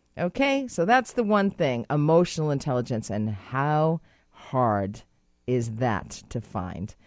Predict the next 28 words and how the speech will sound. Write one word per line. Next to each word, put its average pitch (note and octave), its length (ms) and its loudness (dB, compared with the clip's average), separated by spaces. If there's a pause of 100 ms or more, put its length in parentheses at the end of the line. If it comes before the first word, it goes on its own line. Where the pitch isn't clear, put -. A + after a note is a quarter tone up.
(300)
Nothing C#3+ 640 -2
else A#2 360 -2
comes A2+ 400 -4
close. F#2 440 -6
You F#3+ 140 2
will A3 120 6
be D3+ 160 0
sorry A#3+ 720 -2 (500)
if - 200 -4
you F3 200 2
end D3 180 2
up A2+ 160 -2
with B2 100 -4
somebody C#3+ 520 2 (280)
<laughs> - 280 -20
who F3+ 180 4
lacks D3 540 -2 (100)
emotional B2+ 800 -2
intelligence, B2 680 0 (300)
because F3+ 340 2
it G3+ 120 6
is A3 140 6
the A#3+ 140 2
essential B3+ 720 4 (140)
ingredient A#3+ 640 4 (220)
for - 140 -4
a D3 100 2
successful C#3+ 720 -2